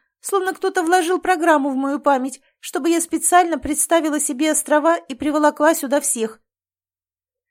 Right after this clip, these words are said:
Рейна удивленно вскинула бровь. Впрочем, она не одна воззрилась на Таню. Остальные тоже уставились на нее, отчего Таня густо покраснела и уткнулась взглядом в свои желтые босоножки.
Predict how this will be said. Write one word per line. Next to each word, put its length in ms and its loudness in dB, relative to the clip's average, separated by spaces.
Рейна 380 -2
удивленно 480 -4
вскинула 400 -4
бровь. 360 -8
Впрочем, 520 -6
она 200 -2
не 140 0
одна 260 0
воззрилась 560 -4
на 80 -6
Таню. 400 -8
Остальные 640 -6
тоже 320 -2
уставились 580 -6
на 80 -8
нее, 320 -8
отчего 420 -8
Таня 320 -2
густо 320 -6
покраснела 800 -6
и 80 -8
уткнулась 540 -4
взглядом 540 -6
в 40 -8
свои 240 -4
желтые 400 -4
босоножки. 760 -8